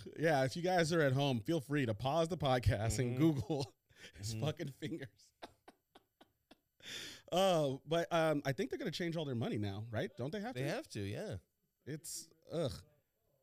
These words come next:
Speaker 1: I, h-, h-, how much is that gonna cost, and who's paying for that?
Speaker 2: It's not me.
Speaker 1: I mean, we're not.
Speaker 2: It's cer-, not the European Union either, 'cause they ain't, they ain't in that anymore.
Speaker 1: Man, they've been making, they've been fucking up left and right. Holy shit.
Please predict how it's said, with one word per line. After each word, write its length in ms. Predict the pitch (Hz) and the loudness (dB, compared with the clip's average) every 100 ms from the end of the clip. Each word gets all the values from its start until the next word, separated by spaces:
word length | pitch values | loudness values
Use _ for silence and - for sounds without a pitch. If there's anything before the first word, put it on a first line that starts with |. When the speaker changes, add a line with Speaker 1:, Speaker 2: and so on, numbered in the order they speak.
| - | -4
Speaker 1:
I, 100 | 160 | -2
h-, 40 | 147 | 0
h-, 380 | - - - - | -2 -6 -12 -8
how 80 | 185 | -6
much 160 | 262 | -6
is 80 | 262 | -4
that 80 | 220 | -6
gonna 120 | - | -6
cost, 320 | 208 214 143 | -8 -10 -8
and 140 | 117 107 - _ | -6 -8 -10 _
who's 140 | 110 120 | -6 -2
paying 260 | 196 233 | 0 0
for 100 | 113 | -4
that? 140 | - - _ _ | -8 -12 _ _
Speaker 2:
It's 160 | - - | -20 -8
not 180 | 95 82 | -8 -6
me. 240 | 76 67 _ _ - | -10 -14 _ _ -2
Speaker 1:
I 140 | 131 | 0
mean, 220 | 127 104 | 2 0
we're 160 | 98 143 | 0 -2
not. 260 | 120 98 117 | -2 -2 -2
Speaker 2:
It's 160 | 113 | -2
cer-, 160 | 135 - | -2 -2
not 220 | 123 127 | -2 -4
the 80 | 107 | -2
European 420 | 117 110 120 107 | -2 -2 -4 -6
Union 280 | 90 98 95 | -4 -4 -4
either, 220 | 80 87 | -4 -8
'cause 160 | 73 80 | -8 -8
they 80 | 92 | -6
ain't, 340 | 90 82 - | -6 -6 -8
they 60 | 95 | -6
ain't 140 | 92 | -4
in 80 | 92 | -4
that 160 | 85 76 | -6 -8
anymore. 360 | 73 73 78 - | -10 -10 -10 -10
Speaker 1:
Man, 200 | 120 123 | -6 -2
they've 120 | 123 | -2
been 100 | 185 135 | -2 0
making, 380 | 127 120 113 98 _ _ _ | 0 -2 -4 -8 _ _ _
they've 100 | 160 | -8
been 100 | 151 | -8
fucking 280 | - 113 117 | -4 -4 -4
up 100 | 120 | -4
left 180 | 117 107 | -6 -4
and 100 | 104 | -4
right. 180 | 147 - | -6 -6
Holy 180 | 127 110 | -8 -8
shit. 360 | - 170 143 | -8 -6 -8